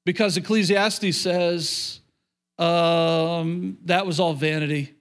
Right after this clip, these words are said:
That was all a chasing after the wind. I thought those things were gonna make me happy, but they really didn't." You see it now? And so, so in this, let me t-, tell it to you like this. Um, the, the wisdom books, the wisdom books, you could say,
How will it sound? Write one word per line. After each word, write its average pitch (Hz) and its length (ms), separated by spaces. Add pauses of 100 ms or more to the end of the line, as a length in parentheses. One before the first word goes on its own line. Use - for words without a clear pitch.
(320)
That 165 140
was 160 100
all 175 160
a 165 60
chasing 165 460
after 160 200
the 165 100
wind. 147 480 (320)
I 156 120
thought 180 240
those 175 180
things 180 220
were 170 80
gonna 170 140
make 175 180
me 180 140
happy, 156 340
but 151 180
they 156 140
really 156 300
didn't." 147 440
You 160 100
see 156 180
it 175 100
now? 180 300 (460)
And 170 120
so, 214 400
so 220 260
in 269 240
this, 190 280
let 214 100
me 226 100
t-, 214 320
tell 208 140
it 185 100
to - 80
you 180 60
like 170 220
this. 175 280 (380)
Um, 180 340 (720)
the, 202 240
the 196 180
wisdom 196 800
books, 180 600
the 170 120
wisdom 220 380
books, 170 260
you 214 80
could 190 140
say, 196 420